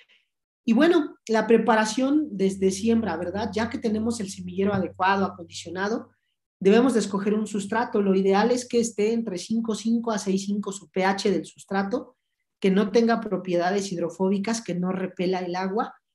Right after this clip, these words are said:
preferible que nunca usen suelo, no usen sustratos muy arenosos porque no retienen humedad y arcillosos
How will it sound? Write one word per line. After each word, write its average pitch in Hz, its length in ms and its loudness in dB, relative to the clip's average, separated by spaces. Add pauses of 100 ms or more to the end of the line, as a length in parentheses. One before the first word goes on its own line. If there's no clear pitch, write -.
(120)
preferible 214 640 4
que 190 200 -2
nunca 208 420 2
usen 190 300 -2
suelo, 190 480 -6 (340)
no 233 200 6
usen 240 400 2
sustratos 214 580 -2
muy 220 200 4
arenosos 214 540 2
porque 196 340 0
no 214 200 6
retienen 214 560 0
humedad 208 420 0 (460)
y 196 160 2
arcillosos 226 920 4